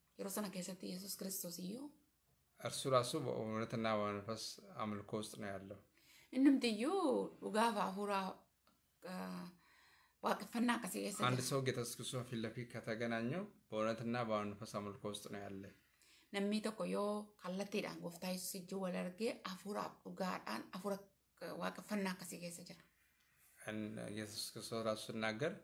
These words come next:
Speaker 1: Gooftaan keenya Yesuus illee yeroo dubbatu.
Speaker 2: እ፣ ስለ መቅደስ ሲናገር
Speaker 1: Waa'ee mana qulqullummaa yeroo dubbatu.
Speaker 2: ስለ ራሱ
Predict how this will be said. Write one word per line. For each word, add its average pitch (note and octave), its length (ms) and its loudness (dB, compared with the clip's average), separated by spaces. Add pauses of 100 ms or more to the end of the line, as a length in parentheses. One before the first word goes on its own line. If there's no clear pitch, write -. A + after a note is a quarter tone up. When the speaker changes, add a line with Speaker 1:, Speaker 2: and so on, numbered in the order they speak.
(240)
Speaker 1:
Gooftaan G3+ 380 -6
keenya F#3+ 220 -2
Yesuus F3+ 220 -6
illee F3 180 -6
yeroo F3+ 180 -6
dubbatu. F3 380 -12 (1200)
Speaker 2:
እ፣ A2+ 80 -2 (280)
ስለ A2 220 -4
መቅደስ B2 360 4
ሲናገር A#2 560 4 (760)
Speaker 1:
Waa'ee G3+ 180 4
mana G#3 180 2
qulqullummaa F#3 500 -2
yeroo F#3 180 -2
dubbatu. F#3 200 -8
Speaker 2:
ስለ A2+ 180 0
ራሱ G#2+ 220 6